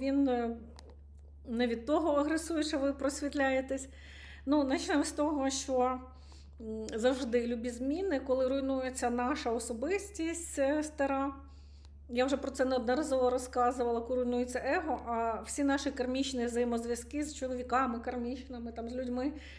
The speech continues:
бо він, весь наш всесвіт кармічний, вони зв'язані через нашу голову, через наше его, через ці взаємозв'язки якраз які руйнуються. Звичайно, він хоче вас бачити такою, як ви були. А ви, якщо хочете, ну, тобто,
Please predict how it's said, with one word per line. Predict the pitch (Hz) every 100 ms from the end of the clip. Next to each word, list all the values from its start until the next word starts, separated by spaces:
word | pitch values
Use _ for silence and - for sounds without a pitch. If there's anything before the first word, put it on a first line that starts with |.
| -
бо | 226 233
він, | 269
весь | 247 233 277
наш | 277 247
всесвіт | 262 247 254
кармічний, | 254 285 415 453 330 262 302 - - - - -
вони | 277 392
зв'язані | 302 302 285 277
через | 277 294 302 285
нашу | 254 262 339 - 294 269
голову, | 240 226 269 233 202 240
через | 277 254 247
наше | 269 302 285
его, | 240 240 240
через | 226 262 262 262
ці | 294
взаємозв'язки | 247 254 247 240 254 269 269
якраз | 320 - 262 285
які | 247 247
руйнуються. | 233 208 190 196 - 233 - - - -
Звичайно, | 262 285 427 415 302 311 - - - 226
він | 285
хоче | 285 - 285
вас | 240
бачити | 226 240 277 320 247
такою, | 226 233
як | 254 262
ви | 220
були. | 214 190 185 202 240 - - - -
А | 196
ви, | 202 233
якщо | 269 269 - 247 247
хочете, | - 254 - - 226
ну, | 240 277
тобто, | 269 262 - 254 277